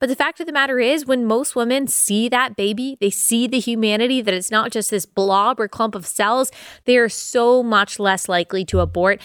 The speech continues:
That's why Preborn exists. The Blaze actually has a, a goal of saving seventy thousand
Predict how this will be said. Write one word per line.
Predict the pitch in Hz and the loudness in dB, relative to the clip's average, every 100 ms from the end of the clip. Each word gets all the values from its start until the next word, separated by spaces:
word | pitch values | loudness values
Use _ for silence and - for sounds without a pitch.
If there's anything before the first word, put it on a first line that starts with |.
| - _ - | -16 _ -6
That's | 185 202 214 233 | -2 -2 -2 -2
why | 214 | -2
Preborn | - 208 196 190 190 185 - | -2 -4 -4 -2 -2 -2 -4
exists. | 160 165 185 196 - - - _ | -6 0 2 2 0 -8 -20 _
The | 196 | 0
Blaze | 202 240 339 339 | 4 4 4 0
actually | 262 - - 269 254 | -2 -6 -6 -2 -2
has | 226 233 233 226 214 - - | 0 2 2 2 -2 -4 0
a, | 202 190 185 180 | 2 4 4 2
a | 185 175 | 0 2
goal | 196 202 175 | 2 6 4
of | - - | 4 0
saving | 190 190 214 202 | 0 0 -2 -2
seventy | 175 170 196 196 | -2 -4 -6 -4
thousand | 185 185 190 180 170 | -4 -4 -8 -8 -12